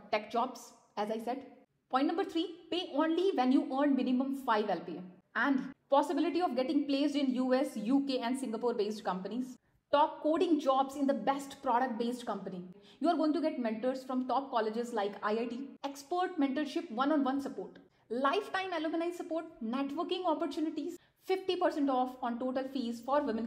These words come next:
candidate. You also become, you also become a part of India's top coder community by joining Function Up. Let's talk about some of the students' success stories. Okay,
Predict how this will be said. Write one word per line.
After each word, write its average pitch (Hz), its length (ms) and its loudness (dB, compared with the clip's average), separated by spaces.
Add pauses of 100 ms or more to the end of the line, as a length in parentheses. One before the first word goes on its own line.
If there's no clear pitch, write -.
candidate. 180 460 -6 (260)
You 294 60 2 (160)
also 285 340 2
become, 277 240 0 (160)
you 294 100 6
also 302 360 6
become 277 340 2
a - 0 -
part 262 380 4
of 277 100 0 (140)
India's 277 400 2
top 262 280 2
coder 247 280 0
community 247 640 0 (580)
by 233 80 6 (160)
joining 277 300 2 (100)
Function 196 320 -6
Up. - 80 -18 (320)
Let's - 260 -4
talk 330 260 2
about 370 200 -2
some 349 60 -2
of 349 80 -8
the 359 180 -2
students' 349 460 -2
success 294 320 -4
stories. 180 420 -8 (540)
Okay, 233 200 -4